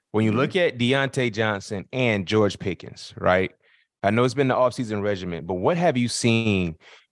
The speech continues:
Speaker 1: from those two guys? Let's highlight Deontay first, 'cause I like Deontay game. I think he's a,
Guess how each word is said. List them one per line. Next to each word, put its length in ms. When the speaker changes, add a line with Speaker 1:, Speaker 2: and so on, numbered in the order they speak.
Speaker 1:
from 200
those 240
two 160
guys? 340
Let's 200
highlight 500
Deontay 520
first, 400
'cause 360
I 100
like 200
Deontay 440
game. 220
I 60
think 200
he's 140
a, 60